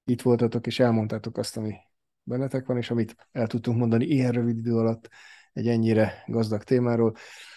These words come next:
Én Bella Péter voltam, ez volt a harmincharmadik kerengő. Várunk titeket majd a továbbiakban is, és, és tényleg,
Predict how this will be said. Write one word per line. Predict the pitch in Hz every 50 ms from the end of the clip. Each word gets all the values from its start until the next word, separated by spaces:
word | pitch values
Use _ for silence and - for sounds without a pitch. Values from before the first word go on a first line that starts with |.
| - _ _ _
Én | 131 120 113
Bella | 131 127 117 113
Péter | 110 - 143 147 147 - 139 127
voltam, | 123 120 113 123 123 135
ez | 135 123
volt | 123 117 -
a | 117
harmincharmadik | 104 - - 143 151 143 131 131 123 113 - - 123 123 117 117 117 113 113 110
kerengő. | - - 147 143 143 135 127 127 120 123 120 110 92 - _ _ _ _ _ _ _ _ _ _ _ _ _ _ _ _ _ _ _
Várunk | - 123 113 110 107 107 107 101
titeket | - 110 113 107 113 104 101
majd | 107 110 104 107
a |
továbbiakban | - - 120 110 107 104 101 107 110 110 107 104 110 110 110
is, | 107 - -
és, | 113 107 - - - - - _ _ _ _ _ _ _ _ _ _ _ _ _ _ _ _ _ _ _ _ _ _ _ _ _
és | - 151
tényleg, | - - 120 110 107 107 107 104 101